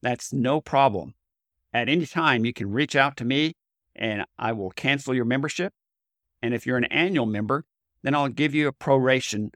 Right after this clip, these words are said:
on the remaining balance of your annual fee. Again, the two options available to do as a monthly member for just thirty-five dollars a month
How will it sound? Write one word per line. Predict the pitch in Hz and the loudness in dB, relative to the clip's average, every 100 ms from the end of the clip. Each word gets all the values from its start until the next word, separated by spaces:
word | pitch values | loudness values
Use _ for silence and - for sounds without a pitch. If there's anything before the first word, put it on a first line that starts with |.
| _ | _
on | - 123 | -4 -2
the | 120 | -2
remaining | 117 117 127 131 117 | -2 -2 0 0 0
balance | 107 110 113 101 92 - - - | -2 0 0 -2 -6 -12 -12 -4
of | 113 | -4
your | 110 107 - | -4 -6 -6
annual | 113 110 107 104 98 _ - | -6 -6 -6 -8 -12 _ -10
fee. | 92 - - _ _ _ _ _ _ - | -10 -10 -20 _ _ _ _ _ _ -10
Again, | - 139 110 92 - _ - | -4 0 0 -2 -8 _ -14
the | 95 | -12
two | - 135 | -4 0
options | 131 127 135 123 | 0 0 -2 0
available | 120 135 147 165 190 _ _ _ _ _ | 2 2 2 -4 -10 _ _ _ _ _
to | 120 117 | -6 -2
do | 120 117 113 _ 117 | 0 -2 -4 _ -8
as | 113 | -6
a | |
monthly | 104 120 143 135 | -2 -2 -2 0
member | 139 151 175 214 _ _ _ _ _ | 0 0 0 -2 _ _ _ _ _
for | 113 | -8
just | - 110 - | -6 -8 -2
thirty-five | 123 135 131 131 123 | 0 0 4 4 4
dollars | 127 131 123 | 2 2 0
a | 113 | -2
month | 120 196 | -2 -2